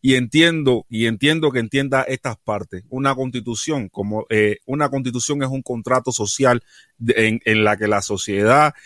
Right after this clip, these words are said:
establece las reglas que van a seguir como sociedad. Cu-, eh, y, eh, y precisamente esas reglas primordiales quedan plasmadas en la constitución.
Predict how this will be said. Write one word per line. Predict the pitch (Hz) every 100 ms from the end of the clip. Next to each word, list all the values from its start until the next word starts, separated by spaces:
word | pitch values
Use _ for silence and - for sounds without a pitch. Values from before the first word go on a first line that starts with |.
| - -
establece | 110 - 104 110 117 135
las | 120 107
reglas | 107 127 139 135 -
que | -
van | 101 107
a | 117
seguir | - 107 117
como | 113 110 104
sociedad. | 92 90 95 87 90 _ - - _
Cu-, | - 117 -
eh, | 113 113 113 _
y, | 113 117
eh, | 107 110
y | 113 113 113
precisamente | 107 - 147 143 147 151 139 131
esas | 131 147 120
reglas | 139 151 123 113 - -
primordiales | 113 107 104 104 143 147 131
quedan | - 123 120
plasmadas | 113 101 107 110 110
en | 107
la | 101
constitución. | 92 92 90 87 90